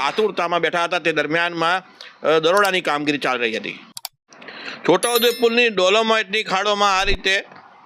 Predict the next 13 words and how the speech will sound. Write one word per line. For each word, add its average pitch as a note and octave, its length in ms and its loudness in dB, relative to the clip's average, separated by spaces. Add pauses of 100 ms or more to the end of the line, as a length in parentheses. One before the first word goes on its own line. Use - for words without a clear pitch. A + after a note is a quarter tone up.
(1300)
છોટ-, - 640 -6
અ, A2+ 80 0
ગાંધીનગર F#3+ 460 -2
ફ્લાઇંગ F3+ 360 -4
સ્ક્વોડની F#3+ 560 0
ટીમોએ F3+ 500 2
દરોડા F3+ 320 2
પાડતા F3+ 540 0
અને E3 140 0
ગેરરીતિઓ E3+ 720 0
અંગે D#3+ 280 0
તપાસણી E3 520 -2
કરતા F3 460 -4